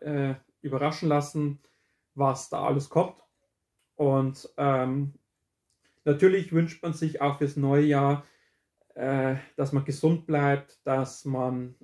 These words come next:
äh, sich die Ziele, die man gesteckt hat, erreicht. Und da sag ich auch noch kurz was dazu. Ich bin jetzt keiner, der jetzt eine ewig lange Liste macht, was ich so plane, sondern ich hab so zwei, drei Sachen,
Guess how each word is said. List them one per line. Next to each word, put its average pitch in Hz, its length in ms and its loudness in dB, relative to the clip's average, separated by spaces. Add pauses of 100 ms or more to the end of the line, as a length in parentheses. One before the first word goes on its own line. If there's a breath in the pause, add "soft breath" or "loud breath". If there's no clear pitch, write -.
(120)
äh, 127 420 -4 (560)
sich 160 240 -2
die 143 140 -6
Ziele, 175 240 -4
die 185 80 -4
man 165 160 2
gesteckt 160 480 0
hat, 151 200 -2
erreicht. 139 500 0
Und 143 440 -4 (100)
da 143 60 -18
sag 139 280 -4
ich - 80 -10
auch 143 120 -2
noch 160 160 -2
kurz 160 180 -2
was 156 120 -2
dazu. 143 540 0 (680 loud breath)
Ich - 160 -10
bin 156 120 2
jetzt 156 180 2
keiner, 160 240 6
der 156 120 6
jetzt 151 280 4
eine 151 80 -4
ewig 165 240 -2
lange 143 300 4
Liste 180 440 -4
macht, 160 360 0
was - 720 -8
ich - 220 -16
so 143 200 -8
plane, 151 360 2
sondern 147 360 2
ich 143 120 -8
hab 147 220 0
so 143 140 -14
zwei, 143 280 2
drei 135 260 2
Sachen, 185 520 -4